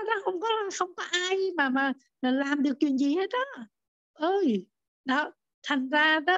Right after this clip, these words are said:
là bởi vậy nó, nó lại nói ngược lại là để cho tất cả những người mà đã từng có những cái ý nghĩ hay là những cái, cái lời mà giống như là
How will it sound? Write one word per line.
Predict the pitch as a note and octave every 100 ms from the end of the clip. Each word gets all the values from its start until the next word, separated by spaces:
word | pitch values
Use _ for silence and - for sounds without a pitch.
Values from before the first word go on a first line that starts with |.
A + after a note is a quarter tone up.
| -
là | C4 B3+ B3 B3 B3+ _ _ _ _
bởi | A3 A3
vậy | A3 B3+ A#3+ _ _ -
nó, | C#4 D#4
nó | D#4 E4+
lại | F4 D#4 A3 -
nói | A#3 B3+ C4+ F#4+ G4+
ngược | C4+ C#4 B3
lại | C4 B3 G#3 - _ _ _
là | A#3
để | A3 G#3 G3+ A#3+
cho | D#4 D4
tất | - A#4+ -
cả | A3+ G#3
những | A3 B3+
người | D#4 D4 B3+ B3 A#3 G3+ - _ _
mà | G#3
đã | G#3+ A#3 D4+ -
từng | C4 A#3 A3 G#3+ G#3+
có | B3+ D4+
những | F4 C4 B3+
cái | E4 G#4
ý | D#4 D#4+ F#4+ G#4+
nghĩ | C#4 C4 C#4 F4+ - _ _ _
hay | C4
là | B3+
những | G#3+ G#3+ A3+
cái, | B3+ D#4+
cái | E4
lời | D#4 B3+ A#3 G#3+
mà | G#3 G#3+
giống | G#3 G3+ C4
như | D4+
là | C#4 A#3